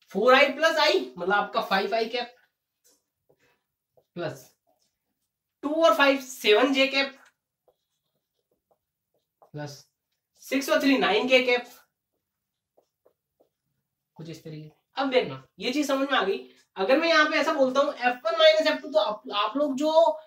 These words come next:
subtraction करेंगे या घटाएंगे, वो भी क्या घटाएंगे, same quantities को ही घटाएंगे। तो आई के अंदर से आई, तो मैंने क्या बोला, एफ वन माइनस एफ टू करना है, तो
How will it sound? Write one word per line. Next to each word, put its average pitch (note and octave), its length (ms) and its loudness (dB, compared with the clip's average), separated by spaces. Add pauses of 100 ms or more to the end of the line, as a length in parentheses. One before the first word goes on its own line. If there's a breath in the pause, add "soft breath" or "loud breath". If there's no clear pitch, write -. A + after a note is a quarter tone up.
(400 loud breath)
subtraction C4+ 520 2
करेंगे C4+ 300 2
या C#4 100 2
घटाएंगे, A3+ 400 4
वो D4 140 -4
भी D#4+ 120 -4
क्या D#4+ 140 6
घटाएंगे, C#4 360 0
same D4 380 0
quantities C#4+ 440 -2
को D4+ 80 -12
ही D4 60 -8
घटाएंगे। A#3 380 -2
तो - 160 -10
आई G3+ 180 0
के C#4 100 -2
अंदर C#4 160 0
से B3+ 80 0
आई, B3 200 -2 (300)
तो C4+ 60 -4
मैंने D4 140 2
क्या E4+ 140 2
बोला, D4+ 220 6
एफ B3 220 0
वन D#4 140 2
माइनस D4+ 300 2
एफ D4 160 0
टू D#4 100 -10
करना B3+ 200 2
है, B3 160 -6 (360)
तो - 120 -4